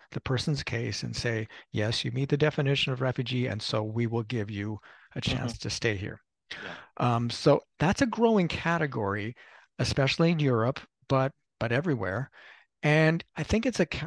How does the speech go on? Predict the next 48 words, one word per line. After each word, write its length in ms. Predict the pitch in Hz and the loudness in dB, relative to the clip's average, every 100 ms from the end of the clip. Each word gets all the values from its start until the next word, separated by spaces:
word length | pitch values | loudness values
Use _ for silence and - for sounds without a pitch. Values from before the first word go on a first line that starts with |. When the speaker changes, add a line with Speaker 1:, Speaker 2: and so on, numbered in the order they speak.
| - | -2
Speaker 1:
growing 280 | 143 160 156 | 2 2 2
category 500 | 147 143 135 123 123 | 0 -2 -2 -2 -2
because 320 | 131 - 139 | -4 -4 -6
there 140 | 139 | -6
are 40 | 135 | -4
just 200 | 147 - | -4 -2
so 200 | 170 165 | 0 2
many 380 | 165 160 151 - - | 2 2 0 -4 -6
refugees 760 | 127 139 135 113 110 104 - | -4 -2 -4 -2 -4 -4 -8
globally 480 | - 117 131 123 117 | -6 -2 -2 -4 -4
who 220 | 110 127 | -4 0
are 160 | 131 131 | 2 2
in 180 | 139 143 - | 2 -2 -6
protracted 500 | - 127 - 139 151 | -6 -2 -2 -2 -4
situations. 760 | - 135 - 131 127 - - - | -6 -6 -4 -6 -4 -8 -10 -10
They're, 240 | - 139 | 0 2
Speaker 2:
Yes. 100 | 135 - | 0 -4
Speaker 1:
they're 200 | 131 131 117 | -2 0 0
getting 220 | 131 160 | -2 0
Speaker 2:
Yeah. 60 | 175 139 | 2 0
Speaker 1:
no 60 | |
solutions, 600 | 143 - 139 131 127 131 - | -2 -2 -2 -2 -6 -8 -14
and 100 | - | -12
so 200 | 123 143 | -6 -2
they're 140 | 135 143 | 2 2
looking 300 | 139 131 135 | 0 -4 -8
for 180 | - 123 | -6 -6
their 200 | 113 110 | -6 -6
own 80 | 107 | -10
Speaker 2:
Yeah, 60 | - | -12
Speaker 1:
solutions. 480 | 101 120 113 104 - | -12 -10 -10 -12 -16
Speaker 2:
so 160 | - | -14
they 160 | 107 113 | -8 -6
move. 300 | 107 87 73 - - | -6 -8 -12 -20 -14
Yeah. 140 | 101 80 | -12 -12
Speaker 1:
Yeah, 500 | - 123 131 135 117 92 - | -10 -4 -2 -2 -4 -10 -10
yeah. 280 | 113 117 101 _ | -8 -8 -10 _
Speaker 2:
And, 240 | - 143 143 | -4 -2 0
I 80 | 139 | -2
mean, 140 | 147 156 | -2 -2
we 120 | 190 | -4
call 240 | - 190 | -2 -2
those 420 | 165 165 147 - - | 0 0 -2 -8 -14
people 420 | - 135 131 117 | -12 -12 -12 -10
refugee 360 | 113 113 - 104 | -8 -8 -10 -14
claimants 840 | - 127 131 143 - - - - - | -6 -4 -4 -6 -10 -16 -18 -8 0
in 80 | 143 | 2
Speaker 1:
Mm-hmm. 100 | 131 | 2